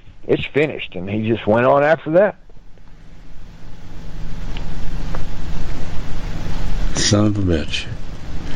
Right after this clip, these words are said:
Speaker 2: That's
Speaker 1: It's
Speaker 2: all I gotta
Speaker 1: hard,
Speaker 2: say.
Speaker 1: it's,
Speaker 2: That's
Speaker 1: it's
Speaker 2: what's happened to our country. I, I, I just sit back and I think of the totality of the assault.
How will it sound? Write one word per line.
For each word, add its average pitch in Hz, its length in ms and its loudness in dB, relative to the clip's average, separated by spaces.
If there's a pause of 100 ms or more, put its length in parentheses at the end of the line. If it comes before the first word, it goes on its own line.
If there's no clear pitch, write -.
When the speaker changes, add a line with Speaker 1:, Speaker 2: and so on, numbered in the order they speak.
(300)
Speaker 2:
That's - 160 2
Speaker 1:
It's 139 60 4
Speaker 2:
all 139 80 0
I 147 60 0
gotta 139 100 4
Speaker 1:
hard, 127 100 -2
Speaker 2:
say. 110 220 -2
Speaker 1:
it's, 95 80 -8
Speaker 2:
That's 107 140 -2
Speaker 1:
it's 147 60 -2
Speaker 2:
what's - 120 0
happened 135 280 -2
to 117 80 -2
our 113 80 -2
country. 110 440 -4 (480)
I, 120 400 -2
I, 123 100 -2
I 123 40 0
just 123 240 0
sit 127 160 0
back 120 280 2
and 113 100 2
I 98 60 2
think 110 240 -2
of 107 80 0
the 98 80 0
totality 107 680 0
of 87 80 -2
the 92 120 0
assault. 107 540 -2